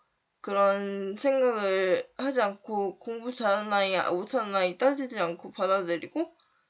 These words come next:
다른 아이라 해서 무조건 칭찬하지 않는 그런 교사가 되고 싶다는 생각을 했어요. 여러분, 이 소설 읽으면 어떤 생각이 드실지 모르겠어요.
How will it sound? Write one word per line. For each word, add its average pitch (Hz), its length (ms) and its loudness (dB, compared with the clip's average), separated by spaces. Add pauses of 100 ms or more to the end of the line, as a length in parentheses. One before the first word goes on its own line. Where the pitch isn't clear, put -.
(180)
다른 254 360 2
아이라 202 340 4
해서 214 400 0
무조건 277 520 -4
칭찬하지 330 500 -2
않는 165 420 -2 (800)
그런 190 800 -2 (120)
교사가 220 360 -2
되고 185 160 0
싶다는 208 300 -8
생각을 240 320 0
했어요. 180 520 -4 (600)
여러분, 254 560 4
이 196 160 0
소설 302 440 0
읽으면 190 1080 2 (420)
어떤 285 600 4
생각이 311 400 2
드실지 202 420 -8
모르겠어요. 170 720 0